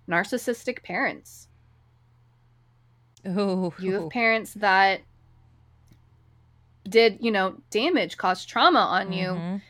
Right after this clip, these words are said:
Speaker 1: Maybe you're close, maybe you're not, but you're never gonna get them to understand the impact that they had.
Speaker 2: Yeah, no.
Speaker 1: And trying to get that to happen is, that's really rough.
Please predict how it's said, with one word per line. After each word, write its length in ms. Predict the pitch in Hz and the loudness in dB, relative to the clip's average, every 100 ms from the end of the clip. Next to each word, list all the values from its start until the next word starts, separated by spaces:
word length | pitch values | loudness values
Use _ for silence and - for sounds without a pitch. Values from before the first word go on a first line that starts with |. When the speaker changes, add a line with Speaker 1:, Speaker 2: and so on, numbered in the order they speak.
| _ | _
Speaker 1:
Maybe 300 | 202 202 226 | -4 -2 0
you're 280 | 262 233 214 _ _ - | 2 0 -2 _ _ -20
close, 580 | - - 185 262 311 - | -18 -2 4 4 4 -4
maybe 240 | 190 185 | -6 -4
you're 180 | 180 175 | -4 -2
not, 460 | 170 180 240 - - - | 2 6 6 4 -2 0
but 260 | 185 180 - _ _ _ _ | 2 2 -4 _ _ _ _
you're 360 | - 175 247 403 | -14 -4 -2 0
never 420 | 220 196 311 349 | 2 2 4 2
gonna 220 | 180 170 | 2 -2
get 200 | 165 170 | -2 -2
them 180 | - 175 | -4 -8
to 140 | 170 160 | -6 -6
understand 800 | 185 170 - 185 170 160 - - | -6 -10 -10 -8 -6 -6 -10 -14
the 100 | - | -8
impact 380 | 165 165 170 160 | -6 -6 -8 -10
that 100 | - | -12
they 140 | - 170 | -10 -10
had. 280 | 175 - - | -10 -12 -10
Speaker 2:
Yeah, 280 | 165 143 147 | -8 -8 -8
no. 300 | 156 143 147 - _ _ _ _ _ - | -12 -14 -16 -20 _ _ _ _ _ -8
Speaker 1:
And 140 | 190 | -6
trying 600 | - - 180 202 247 247 | -6 -4 4 6 6 2
to 140 | 220 196 | -2 -2
get 180 | 196 - | -2 2
that 180 | 160 | 0
to 80 | - | 0
happen 580 | 180 185 220 - 185 170 | -2 2 2 0 -6 -6
is, 580 | - 170 165 165 - - _ _ _ _ _ | -6 -8 -8 -12 -20 -20 _ _ _ _ _
that's 200 | 302 285 | -10 -8
really 320 | 196 185 180 170 | -6 -2 -2 0
rough. 400 | 165 147 180 | 2 2 0